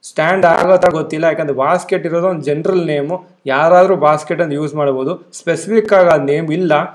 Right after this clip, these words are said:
ಆದ್ರೂ ನೋಡುವ ಏನಾಗತ್ತೆ ಈ ಕೇಸಲ್ಲಿ ಅಂತ. News number three, market correction continues today. ನಾನೀಗ video ಮಾಡೋ ಸಮಯದಲ್ಲಿ Nifty approximately two hundred points ಬಿದ್ದಿದೆ,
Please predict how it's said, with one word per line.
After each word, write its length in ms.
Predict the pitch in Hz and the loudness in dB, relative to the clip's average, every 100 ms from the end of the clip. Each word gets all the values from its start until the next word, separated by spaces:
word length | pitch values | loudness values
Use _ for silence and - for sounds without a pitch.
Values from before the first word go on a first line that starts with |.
| - _ 175 | -18 _ 0
ಆದ್ರೂ 300 | 220 233 202 | 2 4 4
ನೋಡುವ 460 | 175 165 185 - 156 | 4 2 2 2 -2
ಏನಾಗತ್ತೆ 580 | 180 165 143 139 185 | 0 0 0 -2 -4
ಈ 120 | 151 131 | -6 -4
ಕೇಸಲ್ಲಿ 500 | 139 135 127 113 110 | -2 -2 -6 -12 -16
ಅಂತ. 200 | 113 - _ _ _ _ _ _ - - | -20 -20 _ _ _ _ _ _ -20 0
News 180 | 180 220 | 4 6
number 280 | 220 196 185 | 4 4 2
three, 260 | 156 175 208 - - _ 143 | 2 4 4 2 -12 _ -2
market 460 | 170 190 226 226 - | -2 0 -2 -2 -2
correction 460 | 185 190 190 202 196 | 0 0 -2 -6 -4
continues 480 | 160 170 185 196 196 | -6 -4 0 2 2
today. 240 | 160 170 170 - _ _ - | 0 0 -2 -6 _ _ -4
ನಾನೀಗ 320 | 160 170 175 | -2 0 -2
video 420 | 156 170 202 208 | -2 2 4 4
ಮಾಡೋ 220 | 190 185 | 2 2
ಸಮಯದಲ್ಲಿ 680 | 185 175 175 196 190 156 160 | 0 -2 -2 0 0 -2 -4
Nifty 340 | 175 175 - | -6 -8 0
approximately 680 | 214 202 185 185 185 190 180 | 2 4 2 0 0 -4 0
two 120 | 190 | -2
hundred 340 | 185 185 185 175 | 0 -2 -4 -4
points 260 | 175 143 | -6 -6
ಬಿದ್ದಿದೆ, 340 | 160 151 147 | -10 -6 -2